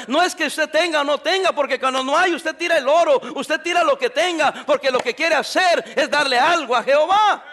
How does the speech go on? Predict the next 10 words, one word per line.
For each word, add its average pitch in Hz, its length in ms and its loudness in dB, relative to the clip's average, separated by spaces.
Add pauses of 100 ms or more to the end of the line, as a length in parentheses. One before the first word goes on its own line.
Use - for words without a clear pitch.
(1700)
Ahora, 262 240 2
cuando 233 320 0
Dios 370 300 0
ha 311 80 2
tocado 233 320 0
el 202 100 -2
corazón 202 420 -4
de 196 80 -6
su 247 160 -16
pueblo, 165 460 -10